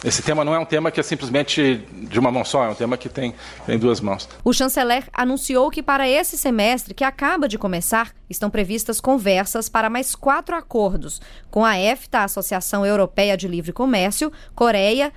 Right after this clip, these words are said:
Speaker 2: Singapura e Canadá. As chances de bater o martelo mesmo é com dois deles ainda este ano. O acordo comercial entre Mercosul e União Europeia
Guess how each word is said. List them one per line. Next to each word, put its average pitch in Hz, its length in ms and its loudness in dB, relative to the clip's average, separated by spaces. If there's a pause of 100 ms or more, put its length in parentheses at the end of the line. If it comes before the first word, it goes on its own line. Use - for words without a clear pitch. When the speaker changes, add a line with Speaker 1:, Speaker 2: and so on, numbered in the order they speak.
(120)
Speaker 2:
Singapura 269 720 0
e - 80 -8
Canadá. 247 640 0 (420)
As 208 220 0
chances 233 420 0
de 190 140 -2
bater 202 300 0
o 208 60 0
martelo 214 460 0
mesmo 269 480 4
é 311 100 2
com 320 180 0
dois 320 260 2
deles 269 460 2
ainda 240 400 0
este 226 320 -2
ano. 151 340 0 (320)
O 247 80 4
acordo 302 380 0
comercial 277 640 0
entre 233 200 -4
Mercosul 226 720 -2
e 226 140 2
União 220 340 4
Europeia 190 640 2